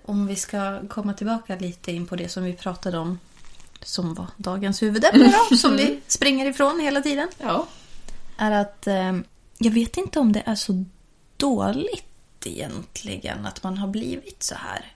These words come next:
Speaker 1: Alltså, kan du känna att det är lite synd? Att så här, man, "Men alltså, jag var ju mer social förr. Fan, vad tråkigt." Alltså,
Speaker 2: Nej.
Speaker 1: det jag känner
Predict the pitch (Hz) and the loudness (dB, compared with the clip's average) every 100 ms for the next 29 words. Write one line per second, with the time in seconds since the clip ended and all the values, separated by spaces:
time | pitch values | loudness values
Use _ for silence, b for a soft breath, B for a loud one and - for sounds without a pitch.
0 | _ - - 208 220 240 226 254 269 226 | _ -10 -6 -4 -4 -2 0 0 -2 -2
1 | 190 190 185 - 196 196 196 196 - 190 | -2 -4 -8 -8 -6 -4 -2 -2 -4 -2
2 | - 269 202 233 269 330 - 220 - 180 | -2 -2 -2 -4 -6 -10 -10 -2 -2 -2
3 | 190 - B B B B - 254 - - | -6 -12 B B B B -12 -6 -4 -4
4 | 339 - 349 311 254 277 254 - 233 - | -8 -4 -4 -2 -2 -2 -4 -4 -6 -4
5 | 277 233 208 - 254 208 196 - 269 262 | -4 -6 -8 -12 -10 -10 -8 -8 -6 -6
6 | 262 269 254 - 285 - - 226 226 214 | -4 -4 -6 -6 -8 -8 -10 -4 0 2
7 | 262 330 415 381 240 160 | 2 0 0 0 0 -2